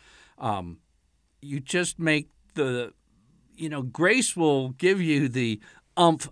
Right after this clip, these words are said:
so to speak, to make the turn, to, to head towards that first step back. But you know what? Uh, grace will help you go up some of those steps, but really, the bottom line is the Father comes to you.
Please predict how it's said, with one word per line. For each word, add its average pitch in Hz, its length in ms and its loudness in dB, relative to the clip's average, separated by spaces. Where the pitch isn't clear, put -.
so 131 260 0
to 120 140 -2
speak, - 500 -4
to 135 120 -4
make 165 340 -2
the 190 100 0
turn, 120 640 0
to, 135 320 0
to 139 240 -2
head 190 300 0
towards 170 340 2
that 143 200 -2
first 156 320 -2
step 147 360 -4
back. 131 360 0
But 127 240 -4
you 139 140 -4
know 165 140 -2
what? 165 300 0
Uh, 123 160 2
grace 160 460 2
will 185 100 0
help 156 260 2
you 151 380 0
go 147 280 2
up 156 160 2
some 170 240 -4
of 156 100 -2
those 160 220 -2
steps, 151 440 0
but 131 260 -8
really, 139 800 -2
the 120 360 -8
bottom 143 380 0
line 135 240 -2
is 120 160 -6
the 110 120 -8
Father 123 460 -2
comes 113 480 -8
to - 120 -8
you. 87 460 -8